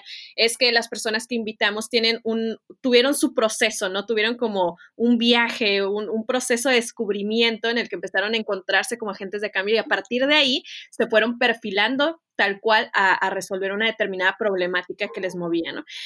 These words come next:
Y en este caso, pues, nos vamos a tratar de ir lo más posible al inicio. Si tú te quieres ir antes de eso, no hay ningún problema. Y vamos a empezar con esto. Platícanos un poco de, eh, de tus inicios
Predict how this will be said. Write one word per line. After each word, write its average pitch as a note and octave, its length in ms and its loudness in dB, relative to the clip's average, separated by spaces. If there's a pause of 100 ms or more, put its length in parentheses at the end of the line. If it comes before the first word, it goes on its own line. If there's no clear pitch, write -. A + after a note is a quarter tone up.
Y C#4+ 80 0
en D4+ 80 4
este F#4+ 200 2
caso, F#4 320 2
pues, D4 160 2
nos A#3 140 0
vamos C4+ 220 2
a E4 60 -2
tratar B3 360 0
de B3 80 6
ir B3+ 160 2
lo C4 140 2
más B3 240 2
posible B3+ 380 0
al B3+ 120 2
inicio. G#3 400 -2
Si G3 160 -8
tú - 120 -2
te C#4 100 -6
quieres D#4 280 0
ir C4+ 120 4
antes A#3+ 340 2
de G#3+ 80 2
eso, A#3 320 -2
no F#3+ 140 -8
hay F3+ 80 -6
ningún F3+ 280 -8
problema. - 360 -6 (420)
Y - 80 0
vamos E4+ 200 4
a - 20 6
empezar D#4+ 360 4
con D#4 140 4
esto. C#4+ 480 0
Platícanos D4+ 540 0
un D4+ 160 0
poco D4+ 460 4
de, B3 500 2
eh, G#3+ 500 2
de G#3+ 140 -2
tus A3+ 260 -8
inicios C4+ 720 0